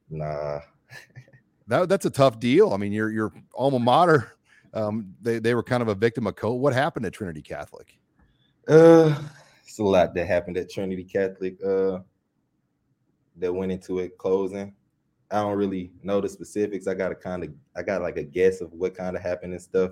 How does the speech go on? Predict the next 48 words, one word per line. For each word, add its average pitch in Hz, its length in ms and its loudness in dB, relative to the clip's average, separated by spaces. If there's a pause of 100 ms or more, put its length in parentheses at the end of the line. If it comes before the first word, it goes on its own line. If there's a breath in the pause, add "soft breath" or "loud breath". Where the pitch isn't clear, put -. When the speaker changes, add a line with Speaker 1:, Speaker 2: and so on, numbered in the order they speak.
Speaker 1:
but 85 240 -6 (1600)
I 85 80 -8
don't, 92 200 -6 (220)
I - 60 -10
don't, 101 260 -4
I 107 60 -2
can't 87 360 -6
really, 80 300 -4
I 95 80 -4
don't 98 100 -2
really 82 160 -2
know, 80 320 -4 (480)
too 90 100 -8
Speaker 2:
Can 85 120 -2
Speaker 1:
much. 135 100 0
Speaker 2:
you 214 160 2
help 147 300 2
Nebraska, 113 580 0
though, 101 220 0
in 101 100 -2
Saint 98 280 -6
Louis 92 420 -6
now, 87 180 -10
like, 85 260 -10
going 90 280 -8
forward? 95 340 -8
I - 20 -10
mean, 90 140 -8
are, 95 240 -6
are 104 100 -2
you 113 440 0
and 90 220 -8 (520)
kind 113 160 -2
of 101 60 -4
the 90 60 -4
people 113 300 -2
you 101 200 -4
know, 101 640 -2
good 107 240 -4
point 104 320 -6
people? 101 280 -6
I 104 40 -4
mean, 98 120 -4
are 95 80 -2
you, 101 140 -6 (1040)
you 117 100 -8
know, 95 80 -4
i-, 107 300 -6